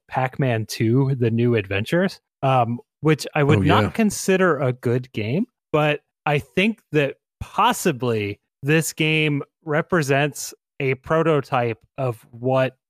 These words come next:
Speaker 1: a video game could be that we haven't quite achieved yet, it's, it's kind of its own narrative going on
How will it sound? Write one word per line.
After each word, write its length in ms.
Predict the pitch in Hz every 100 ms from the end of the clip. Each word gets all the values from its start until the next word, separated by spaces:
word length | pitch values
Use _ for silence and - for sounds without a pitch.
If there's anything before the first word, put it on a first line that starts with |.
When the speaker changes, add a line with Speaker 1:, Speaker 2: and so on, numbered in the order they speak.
| -
Speaker 1:
a 120 | 131
video 440 | 113 131 127 127
game 300 | 113 123 110 -
could 340 | - 117 104
be 300 | - 117 151 - _
that 140 | 127 110
we 100 | 117
haven't 280 | 120 113 113
quite 260 | 127 113
achieved 360 | 101 - 139 143
yet, 200 | 180 214 _ _ 165
it's, 180 | 156 -
it's 260 | 180 - -
kind 340 | - 165 190
of 160 | 190 156
its 200 | 139 -
own 520 | 151 143 165 165 139 123 _ _
narrative 560 | 139 175 208 160 131 110
going 380 | 139 135 131 127
on 380 | 123 120 117